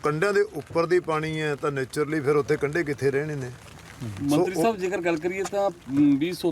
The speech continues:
Speaker 2: ਤੇਈ ਦੇ ਵਿੱਚ ਮਾਨਯੋਗ ਮੁੱਖ ਮੰਤਰੀ ਸਾਹਿਬ ਨੇ ਇਸ ਹਲਕੇ ਨੂੰ ਭਰੋਸਾ ਦਿਵਾਇਆ ਸੀ ਕਿ ਇਹ ਜਿਹੜੇ ਇਸ ਪਰ ਹੈਗੇ ਆ, ਇਹਨਾਂ ਨੂੰ ਪੱਕਿਆਂ ਕੀਤਾ ਜਾਏਗਾ। ਕੀ ਅਸੀਂ, ਮਤਲਬ, ਕਹਿਣ ਦਾ ਇੱਕ ਕਰੀਬ ਵੀਹ ਦਿਨ ਤੋਂ ਪਹਿਲਾਂ ਕੰਪਲੇਂਟ ਜਿਹੜੇ ਹੈਗੇ ਇਹਨਾਂ ਪਿੰਡਾਂ ਦੇ ਲੋਕ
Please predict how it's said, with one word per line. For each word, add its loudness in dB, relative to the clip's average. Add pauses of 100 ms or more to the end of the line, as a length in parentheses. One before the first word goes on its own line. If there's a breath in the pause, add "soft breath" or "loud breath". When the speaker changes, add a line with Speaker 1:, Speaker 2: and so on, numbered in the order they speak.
Speaker 2:
ਤੇਈ 2
ਦੇ 2
ਵਿੱਚ 0
ਮਾਨਯੋਗ 2
ਮੁੱਖ -2
ਮੰਤਰੀ -4
ਸਾਹਿਬ 0
ਨੇ 2
ਇਸ -2
ਹਲਕੇ -2
ਨੂੰ 0
ਭਰੋਸਾ -2
ਦਿਵਾਇਆ 2
ਸੀ -4 (600 loud breath)
ਕਿ 4 (140)
ਇਹ 6
ਜਿਹੜੇ 2
ਇਸ -4
ਪਰ -2
ਹੈਗੇ 0
ਆ, -2
ਇਹਨਾਂ 0
ਨੂੰ -4
ਪੱਕਿਆਂ -2
ਕੀਤਾ -2
ਜਾਏਗਾ। 0 (1120)
ਕੀ 4
ਅਸੀਂ, 4 (200)
ਮਤਲਬ, 0
ਕਹਿਣ 2
ਦਾ 4
ਇੱਕ 0 (1080)
ਕਰੀਬ 0
ਵੀਹ -4
ਦਿਨ 4
ਤੋਂ 4
ਪਹਿਲਾਂ 4
ਕੰਪਲੇਂਟ -2
ਜਿਹੜੇ 2
ਹੈਗੇ 0
ਇਹਨਾਂ 2
ਪਿੰਡਾਂ 2
ਦੇ -2
ਲੋਕ 0